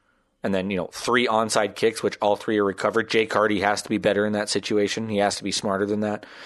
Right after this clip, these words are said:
Um, but, you know, yeah, that game should never have got to where the last play of the game was that. Well, I guess not, not the last play of the game, but the deciding play of the game. There, there, it should have been over well before.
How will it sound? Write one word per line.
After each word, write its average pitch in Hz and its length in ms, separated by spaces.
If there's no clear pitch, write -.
Um, 95 320
but, 107 480
you 127 80
know, 98 300
yeah, 113 260
that 107 160
game 123 240
should 113 220
never 110 320
have 101 140
got 104 380
to 104 300
where 98 300
the 98 160
last 98 320
play 107 160
of 92 40
the 95 60
game 98 280
was 92 140
that. 90 300
Well, 131 120
I 107 140
guess 107 180
not, 110 160
not 110 140
the 110 60
last 101 140
play 101 100
of 95 40
the 101 60
game, 98 80
but 98 80
the 107 80
deciding 104 420
play 98 220
of 92 60
the 92 80
game. 98 280
There, 113 180
there, 117 200
it 120 160
should 110 160
have 107 80
been 104 100
over 98 360
well 104 320
before. - 360